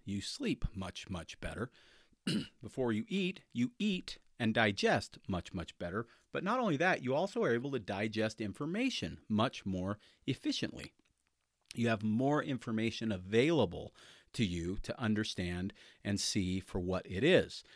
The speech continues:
When you're plummeting towards the earth, the only information matters is, when do I pull this ripcord? But when you are gliding towards the earth, the information is, "Oh, look at that beautiful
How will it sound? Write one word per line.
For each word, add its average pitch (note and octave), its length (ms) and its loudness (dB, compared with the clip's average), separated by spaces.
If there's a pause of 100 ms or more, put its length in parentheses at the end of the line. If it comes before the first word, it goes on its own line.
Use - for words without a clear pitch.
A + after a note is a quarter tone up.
(360)
When A2 120 0
you're G2+ 100 0
plummeting D3 480 4
towards A#2+ 380 2
the G#2+ 160 2
earth, D3+ 340 6
the G#2+ 100 4
only C#3 240 2
information A2 580 0
matters B2 520 4
is, F#2+ 160 -2
when B2 260 0
do D3+ 100 2
I C3 100 6
pull A2+ 340 6
this G#2+ 180 0
ripcord? E2+ 640 -2 (500)
But G#2 220 0
when A2 240 2
you A2 180 4
are G#2 160 2
gliding A#2+ 560 2
towards F#2 360 0
the F2+ 160 -2
earth, F#2+ 280 -2
the G2+ 120 0
information F#2+ 640 -2
is, F#2 320 -4 (100)
"Oh, C3 320 -4
look A#2 160 -8
at C#3 120 -8
that F#2+ 280 -6
beautiful A#2 580 -2